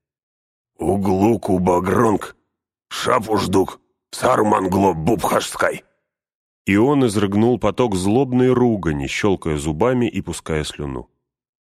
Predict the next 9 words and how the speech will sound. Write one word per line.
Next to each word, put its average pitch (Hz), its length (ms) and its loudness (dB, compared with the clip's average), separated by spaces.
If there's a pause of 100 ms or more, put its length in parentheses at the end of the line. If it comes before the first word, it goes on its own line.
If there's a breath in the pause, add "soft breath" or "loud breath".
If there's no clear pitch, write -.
(760)
Пин 143 260 2
перепугался 101 880 0
не 92 180 2
на 90 200 0
шутку - 840 -10 (440)
и 82 100 -4
лежал 78 560 -2
без 82 380 -6
движения. 69 760 -8